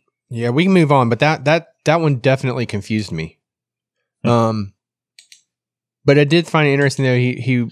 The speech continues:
Speaker 1: brought up the monolithic structure in this section.
Speaker 2: Yep.
Speaker 1: Um, you know, where you just, it,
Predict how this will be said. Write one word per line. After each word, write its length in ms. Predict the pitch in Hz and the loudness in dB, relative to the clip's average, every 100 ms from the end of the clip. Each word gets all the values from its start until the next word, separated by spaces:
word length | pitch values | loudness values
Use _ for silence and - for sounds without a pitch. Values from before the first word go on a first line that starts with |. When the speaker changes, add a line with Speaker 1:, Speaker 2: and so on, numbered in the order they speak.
| - | -8
Speaker 1:
brought 280 | 127 123 127 | 0 2 2
up 180 | 117 | 0
the 260 | - 110 107 | -2 0 0
monolithic 680 | 101 113 113 110 113 113 - | 0 0 0 0 -2 -4 -8
structure 720 | - - 120 127 - 92 92 - | -14 -4 -2 -2 -2 -4 -6 -6
in 140 | 101 | -6
this 120 | 95 | -4
section. 440 | - 98 - 90 90 _ _ _ _ _ _ _ _ _ - - - | -4 -6 -6 -12 -12 _ _ _ _ _ _ _ _ _ -20 -18 -6
Speaker 2:
Yep. 280 | 135 143 _ _ _ _ _ | -4 -4 _ _ _ _ _
Speaker 1:
Um, 460 | - 98 92 87 92 - _ _ _ _ | -4 -2 -2 -4 -8 -14 _ _ _ _
you 100 | - | -4
know, 100 | 107 | -4
where 200 | 98 110 | -2 0
you 180 | 104 107 | 0 -2
just, 240 | 104 110 - _ - | -2 -6 -6 _ -14
it, 160 | - | -14